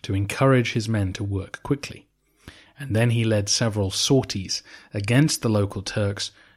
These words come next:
who tried to stop the Romans from erecting their castle. The imperial work crews then marched south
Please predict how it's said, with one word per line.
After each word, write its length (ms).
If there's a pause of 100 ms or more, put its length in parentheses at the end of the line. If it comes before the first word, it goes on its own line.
who 160
tried 300
to 80
stop 400
the 100
Romans 540 (160)
from 200
erecting 460
their 140
castle. 600 (1300)
The 100
imperial 520
work 300
crews 380
then 220
marched 420
south 420